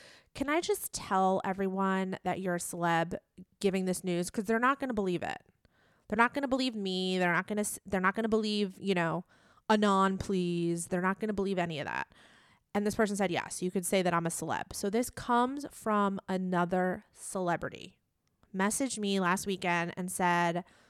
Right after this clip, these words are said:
"I had to tell you, I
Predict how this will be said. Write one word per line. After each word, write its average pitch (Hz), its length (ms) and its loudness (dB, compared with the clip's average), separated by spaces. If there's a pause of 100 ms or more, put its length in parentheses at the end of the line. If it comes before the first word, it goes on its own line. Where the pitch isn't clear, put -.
(1300)
"I 214 120 2
had 208 380 4
to 277 80 -4
tell 214 220 2
you, 185 440 2 (600)
I 185 220 2